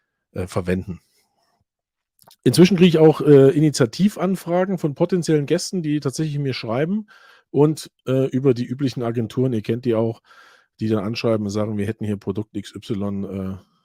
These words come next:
magst du da nicht mal drüber sprechen mit unserem C E O oder unserem Produktmanager?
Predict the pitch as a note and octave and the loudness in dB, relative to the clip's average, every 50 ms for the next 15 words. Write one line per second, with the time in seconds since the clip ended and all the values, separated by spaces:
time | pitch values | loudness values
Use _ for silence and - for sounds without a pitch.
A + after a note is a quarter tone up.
0 | _ _ - F#2+ G2+ G#2 - - G#2 G2 G2 F#2+ G#2 - - A2 G2 F#2+ F#2+ F2+ | _ _ -10 -8 -8 -8 -8 -10 -10 -8 -8 -8 -8 -8 -8 -6 -6 -6 -6 -6
1 | F2+ - - A2 F#2+ F#2+ F#2 - - _ _ - G#2+ - - A2 G2+ G2+ F#2+ F#2+ | -8 -8 -8 -8 -6 -8 -8 -10 -12 _ _ -10 -10 -8 -8 -8 -6 -6 -6 -6
2 | F#2+ - - - - G2 G2 G2 G2+ F#2+ F#2 F#2 F#2 F#2 F2+ - - - G2 G2+ | -8 -10 -14 -16 -14 -10 -8 -6 -6 -6 -6 -6 -8 -10 -10 -10 -10 -8 -8 -8
3 | G2 F#2 G2 F#2 E2 F#2 G2+ A2+ A#2 A2+ A2 F#2 F#2 G2+ G2 G2+ F#2+ F#2+ F#2 G2 | -6 -6 -8 -8 -8 -6 -6 -4 -4 -4 -6 -6 -8 -8 -8 -8 -8 -8 -10 -12
4 | _ _ _ _ _ _ _ _ _ _ _ _ _ - F#2+ F#2+ G2+ G#2 G2 F#2+ | _ _ _ _ _ _ _ _ _ _ _ _ _ -12 -10 -6 -4 -4 -4 -4
5 | F#2 - - F#2 G2+ G#2 - - F#2+ F#2 F#2 F#2 F2+ - G2 F#2 F2+ | -6 -8 -10 -8 -8 -8 -10 -8 -8 -6 -6 -6 -6 -6 -6 -6 -6